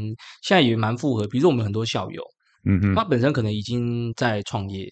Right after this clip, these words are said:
Speaker 2: 嗯哼。
Speaker 1: 或创业有成，所以其实在不同阶段，学校未来的那个界面就是说，其实不光是在学生，它会变成一个，我们现在讲永续嘛，对不对？
Speaker 2: 嗯哼哼。
Speaker 1: 学校是一个永续的教育的机构，所以其实就是学生你可以，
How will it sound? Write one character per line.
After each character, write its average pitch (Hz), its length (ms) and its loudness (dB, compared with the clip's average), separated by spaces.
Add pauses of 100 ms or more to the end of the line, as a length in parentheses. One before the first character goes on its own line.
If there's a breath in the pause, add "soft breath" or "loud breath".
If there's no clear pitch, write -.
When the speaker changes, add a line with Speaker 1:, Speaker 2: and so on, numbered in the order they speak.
(260 soft breath)
Speaker 2:
嗯 95 80 2
哼。 - 20 2
Speaker 1:
或 135 140 4
创 147 220 4
业 131 140 4
有 104 220 -4
成， - 200 -8 (400 soft breath)
所 226 140 8
以 - 20 10
其 139 200 6
实 147 60 4
在 160 160 8
不 170 160 2
同 120 240 4
阶 131 180 2
段， 127 240 2
学 127 200 -2
校 180 180 4
未 160 180 6
来 110 200 0
的 107 340 -4
那 139 160 -2
个 123 100 -2
界 131 240 0
面 123 160 -2
就 120 80 -2
是 120 120 -2
说， 113 240 -4
其 117 140 -8
实 139 240 -4
不 165 120 -6
光 147 240 0
是 143 100 -6
在 131 180 2
学 104 200 -6
生， 110 180 -4
它 127 120 -4
会 143 80 -2
变 139 220 2
成 110 120 -4
一 120 100 -6
个， 104 580 -4
我 117 80 -8
们 113 100 -2
现 147 80 2
在 143 60 2
讲 110 200 -4
永 101 180 -6
续 117 220 -4
嘛， 107 180 -8
对 113 100 -10
不 107 60 -10
对？ 107 140 -4
Speaker 2:
嗯 98 140 0
哼 92 200 0
哼。 90 120 -2
Speaker 1:
学 139 120 6
校 170 180 8
是 160 120 4
一 147 60 6
个 139 120 6
永 107 200 2
续 139 180 2
的 110 300 0
教 123 280 2
育 117 60 -2
的 107 100 -2
机 110 240 -6
构， 107 240 -4
所 151 160 2
以 147 80 4
其 127 200 -2
实 131 160 0
就 143 140 0
是 139 240 0
学 135 240 2
生 156 380 4
你 113 200 0
可 131 160 2
以， 120 180 2